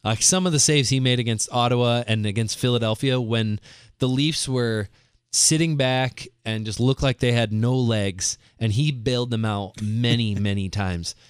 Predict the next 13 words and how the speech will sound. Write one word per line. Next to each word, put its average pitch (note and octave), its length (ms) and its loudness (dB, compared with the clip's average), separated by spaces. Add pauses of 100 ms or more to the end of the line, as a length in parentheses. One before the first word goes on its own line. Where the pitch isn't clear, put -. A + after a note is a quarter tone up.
And, B2 100 0
I - 20 0
mean, B2 160 0
Reimer A#2+ 360 0
allowed G2+ 460 -4
all G#2 140 0
four G#2+ 300 -2
goals G#2+ 280 -2
against F#2+ 220 -2
Ottawa F2+ 280 -2
last F2 280 -4
night, F#2 240 -2
and F2 240 -4